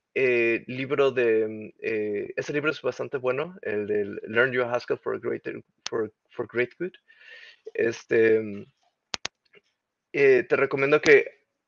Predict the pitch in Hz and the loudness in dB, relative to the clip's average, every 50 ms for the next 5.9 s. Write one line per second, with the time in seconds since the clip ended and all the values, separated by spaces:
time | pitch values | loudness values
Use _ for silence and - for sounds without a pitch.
0 | _ - 135 147 160 170 175 185 190 151 - - - 143 131 127 127 139 143 165 | _ 8 10 10 12 10 10 8 6 0 0 0 -6 -6 -4 0 2 2 2 2
1 | 170 - 170 - - 123 - - 127 - - - - _ - 117 120 123 123 135 | 2 0 -4 -4 -4 -6 -6 -8 -8 -6 -6 -6 -6 _ -6 -4 -4 -2 -4 -2
2 | 135 - 139 139 - - 156 147 - - 131 - - - - - 117 117 107 123 | 0 0 -2 -2 -2 -6 -8 -8 -8 -10 -14 -14 -14 -16 -12 -10 -10 -6 -4 -4
3 | 123 151 175 - _ - _ _ - - - _ _ _ - 131 135 127 123 123 | -4 -6 -6 -12 _ -20 _ _ -20 -20 -20 _ _ _ -6 -4 -2 0 0 0
4 | 120 117 117 110 - _ _ _ - - 185 - _ - 147 131 131 127 123 127 | 0 -2 -2 -4 -6 _ _ _ -6 -6 -6 -6 _ -6 -2 0 0 0 0 2
5 | 143 135 135 139 143 - 147 131 - - 135 123 - 156 143 127 110 - | 2 4 6 4 4 2 0 -10 -6 -6 -6 -4 -4 -2 0 0 0 0